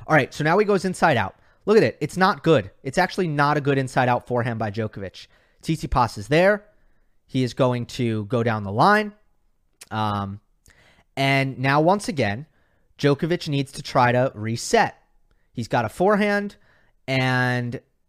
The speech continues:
he needs to try to look for his pattern again. What is that pattern? Create space to the Tsitsipas backhand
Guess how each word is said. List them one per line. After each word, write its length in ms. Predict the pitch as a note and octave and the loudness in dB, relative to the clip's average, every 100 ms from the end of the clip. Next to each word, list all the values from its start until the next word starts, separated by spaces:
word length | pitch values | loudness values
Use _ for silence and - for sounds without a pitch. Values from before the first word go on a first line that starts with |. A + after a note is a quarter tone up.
| _ _ _ | _ _ _
he 220 | - C#3+ | -6 -4
needs 260 | C#3 D3 - | -2 -4 -6
to 100 | D3 | -10
try 280 | - D3+ C3+ | 0 4 6
to 420 | C3 C3 B2+ C3 _ _ - | 4 4 2 -2 _ _ -6
look 260 | B2+ C#3+ | -2 -2
for 160 | - F3 | 0 -2
his 140 | E3+ | -2
pattern 380 | - C3 A#2 C3+ | -2 0 0 0
again. 340 | D#3+ G3 A2 G2 _ | 0 0 0 -6 _
What 160 | B2+ D3+ | 0 0
is 100 | D#3+ | 4
that 220 | F#3 F#3 | 2 4
pattern? 360 | G3 F#3+ A#2 F#2+ _ _ _ - | 2 4 2 -6 _ _ _ -14
Create 420 | - A#2+ D3 F3+ | -4 0 0 -2
space 720 | - - F3+ A3 - - - _ _ _ | -6 0 2 0 -4 -14 -16 _ _ _
to 100 | - | -4
the 100 | B2+ | -4
Tsitsipas 640 | A#2 D3 - D3+ F3 F3 - | -4 -6 -6 0 2 2 0
backhand 640 | G3 G3+ - C#3 C#3 D3+ | -2 0 -2 -2 -2 -8